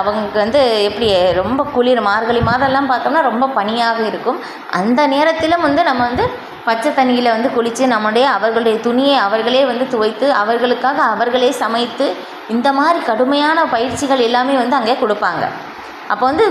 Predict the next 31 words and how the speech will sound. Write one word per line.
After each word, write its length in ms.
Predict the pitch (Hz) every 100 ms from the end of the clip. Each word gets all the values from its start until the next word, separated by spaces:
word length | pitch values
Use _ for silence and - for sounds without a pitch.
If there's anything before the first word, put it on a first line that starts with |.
| 254
குருவுக்காக 540 | 269 349 370 339 311 370 330
அவங்க 200 | 285 269
வந்து 240 | 254 262 539 - - -
சமைக்க 360 | 226 247 247 240
வேண்டும். 340 | 202 175 160 - -
அப்போ 140 | 196
வந்து 180 | 233 330 294
குரு 240 | 220 285 370
வந்து 220 | 359 311
சொன்னாதான் 560 | 370 247 254 311 330 392
சாப்பிட 280 | 269 247 254
வரணும். 360 | 233 196 185 143 -
அன்னைக்கு 300 | 190 226 233 196
குரு 200 | 254 339
சாப்பிட 420 | 240 262 294 311
அழைக்கல 480 | 240 233 277 285 302
அப்படின்னாக்கா 380 | 262 254 294 415
அன்னைக்கு 220 | 247 226 233
உபவாசம் 520 | 202 220 220 214 190
இருக்கணும். 320 | 170 170 165 131 285 - - -
அதுக்கப்புறம் 520 | 226 247 254 311 302
அங்கேருந்து 320 | 233 247 254
சாஸ்திரங்கள் 680 | 294 247 240 262 294 269 247
வந்து 220 | 214 247
பயிற்சி 360 | 320 214 240 269
செய்து 280 | 254 220 277
இருபத்தி 460 | 254 240 294 285 294
ஐந்து 260 | 262 226 214
வருடம் 400 | 208 269 320 247
வந்து 220 | 226 302
பிரம்மச்சரியம், 840 | 220 208 262 285 294 226 202